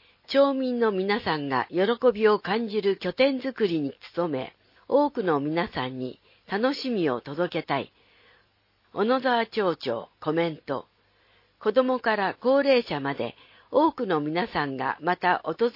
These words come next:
れたくなるよう、手を携えて魅力ある施設を作り上げたい。町ホームページ、観光産業連携拠点づくり事業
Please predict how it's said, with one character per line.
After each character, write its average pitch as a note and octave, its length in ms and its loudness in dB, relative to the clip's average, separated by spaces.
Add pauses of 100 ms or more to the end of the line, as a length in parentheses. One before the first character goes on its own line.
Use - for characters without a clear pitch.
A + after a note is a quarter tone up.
れ A#3+ 140 2
た A3 140 0
く - 100 -10
な D#3 180 0
る C3 140 -10
よ C3 260 -10
う、 - 380 -20
手 C#4+ 120 2
を B3+ 100 4
携 E3+ 200 -4 (300)
え D3 40 0
て - 320 -4 (120)
魅 F#3+ 180 -2
力 B3 280 4
あ G3+ 100 4
る D#3 160 -2
施 - 120 -16
設 A#3+ 340 0
を C3+ 100 0
作 - 240 -10
り G#3+ 120 0
上 G3 120 2
げ E3+ 140 -4
た C#3+ 160 -6
い。 - 180 -12 (1300)
町 G3+ 400 -2
ホ B3 220 4
ー - 20 0
ム C#4 160 -4
ペ A3 220 2
ー C#3 60 -6
ジ、 C3+ 220 -10 (380)
観 A#3+ 220 -2
光 G3+ 440 4
産 G#3+ 220 -2
業 G#3 240 4
連 G#3 240 2
携 A3 260 2
拠 F3+ 140 -2
点 A3+ 240 -2
づ G#3+ 120 -10
く G#3+ 120 -6
り F#3 160 -8
事 F3 140 -8
業 B2+ 280 -6